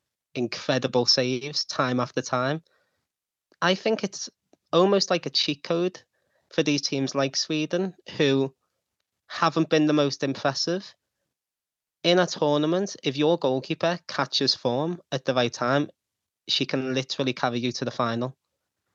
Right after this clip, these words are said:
I think we've seen it before in other tournaments, in, in competitions, in the Champions League, in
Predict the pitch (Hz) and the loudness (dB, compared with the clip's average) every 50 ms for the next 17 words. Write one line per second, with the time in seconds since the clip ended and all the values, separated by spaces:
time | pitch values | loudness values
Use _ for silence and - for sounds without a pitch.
0 | _ - - 151 - - 151 143 - - 143 139 - - - 143 143 147 143 139 | _ -4 -4 -2 2 2 2 2 2 0 0 2 0 -2 0 0 0 0 -2 -2
1 | - 127 - - 131 127 131 139 151 156 - - 143 131 131 127 - 139 131 - | -4 -6 -2 -2 0 0 0 0 -2 -4 -6 -4 -2 -2 -2 -2 -4 -4 -4 -2
2 | 151 135 139 143 139 143 151 160 165 165 - - - - - - 131 127 123 123 | 0 0 0 0 0 0 0 -2 -2 -4 -4 -8 -8 -8 -8 -6 -4 -4 -2 -2
3 | 123 127 123 _ _ _ _ _ _ _ _ _ _ _ _ _ _ _ _ - | -4 -4 -6 _ _ _ _ _ _ _ _ _ _ _ _ _ _ _ _ -6
4 | 143 135 131 - - 135 123 - 131 - - 135 - - 147 147 139 131 123 117 | -4 -4 -2 0 -2 -2 -2 -2 -4 -4 -2 -2 0 0 0 0 0 -2 -4 -2
5 | - - 127 113 107 - 113 113 117 - 143 147 151 151 151 143 - - 123 117 | -2 -2 -2 -2 -4 -4 -6 -6 -4 -2 -2 0 0 0 -2 -4 -6 -6 -6 -4
6 | 113 113 113 | -4 -4 -6